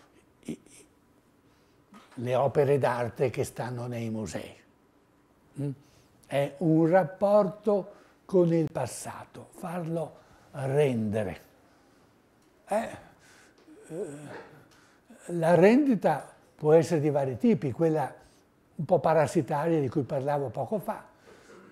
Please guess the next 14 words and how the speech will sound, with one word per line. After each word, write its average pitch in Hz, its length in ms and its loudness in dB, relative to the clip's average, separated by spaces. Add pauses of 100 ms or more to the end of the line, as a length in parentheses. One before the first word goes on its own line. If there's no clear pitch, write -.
(220)
ma 208 300 -6
è 208 140 8
una 202 240 8
rendita 226 680 4
anche 220 540 0
quello 170 340 0
che 185 160 -2
poi 196 220 4
politicamente 175 840 2
si 131 160 -6 (560)
prenderà 156 400 4
il 151 80 2
nome 165 260 2
di 147 160 0